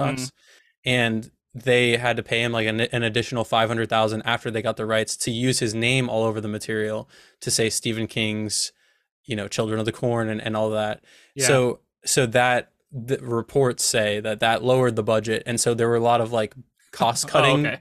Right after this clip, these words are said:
Speaker 1: things that went throughout.
Speaker 2: Yeah.
Speaker 1: And so I think you're picking up on, like, they, they put his, they plastered his name all over the place 'cause they
Speaker 2: Yeah.
Speaker 1: wanted this to sell well. And interestingly, because of the budget and the success of the film, financial success, this is one of the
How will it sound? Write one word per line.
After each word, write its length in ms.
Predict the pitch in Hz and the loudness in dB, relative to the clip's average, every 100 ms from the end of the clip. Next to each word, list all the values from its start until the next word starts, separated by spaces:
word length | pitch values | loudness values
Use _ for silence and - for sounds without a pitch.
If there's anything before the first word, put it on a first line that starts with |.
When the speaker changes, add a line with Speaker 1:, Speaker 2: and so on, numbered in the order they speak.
| 180 | -8
Speaker 1:
things 300 | 143 139 135 | -4 -4 -2
that 120 | 139 | 0
went 200 | 135 139 | 0 -2
throughout. 420 | 143 143 151 165 - 139 | 0 2 2 0 -6 -6
Speaker 2:
Yeah. 260 | 120 110 110 _ _ | -4 -4 -8 _ _
Speaker 1:
And 200 | 127 120 | -4 -2
so 120 | - 131 123 | 2 2 2
I 60 | 127 | 2
think 140 | 156 | 2
you're 100 | 147 | 2
picking 300 | 151 139 135 | 0 0 2
up 160 | 127 123 | 2 2
on, 200 | 117 110 | 0 0
like, 320 | 107 104 - _ _ _ _ _ | 0 -2 -10 _ _ _ _ _
they, 200 | 135 160 | 2 2
they 160 | 135 156 | 4 2
put 180 | - 202 | 4 4
his, 140 | 180 | 6
they 140 | 135 143 | 4 2
plastered 420 | 160 151 - 156 | 2 2 2 0
his 100 | 143 | 2
name 200 | 147 135 | 2 4
all 100 | 127 | 4
over 160 | 139 143 | 4 2
the 80 | |
place 220 | - 117 - | 2 -2 0
'cause 100 | 120 | 0
they 80 | |
Speaker 2:
Yeah. 60 | 120 | 2
Speaker 1:
wanted 240 | 123 120 | 2 0
this 140 | 117 - | -2 -4
to 80 | 117 | -2
sell 220 | 127 135 | 0 2
well. 180 | 117 - - - - | 0 -4 -18 -10 -4
And 140 | 143 | -2
interestingly, 600 | 160 180 190 - 156 135 | 0 0 2 2 2 2
because 420 | 120 113 147 147 | 0 -2 0 2
of 160 | 165 139 | 0 -2
the 80 | 123 | -2
budget 500 | 120 120 117 107 110 | 0 0 0 -6 -2
and 180 | 127 123 | 0 0
the 60 | 110 | 0
success 560 | - 127 - 123 - | -2 -2 0 0 0
of 80 | 160 | 0
the 100 | 160 | 0
film, 240 | 170 165 | 0 0
financial 460 | 147 131 117 120 143 | 0 0 0 -4 -4
success, 320 | 156 143 160 | -4 -2 -2
this 160 | 165 180 | 0 0
is 60 | |
one 120 | 175 170 | 2 2
of 60 | |
the 260 | 151 120 | 2 -2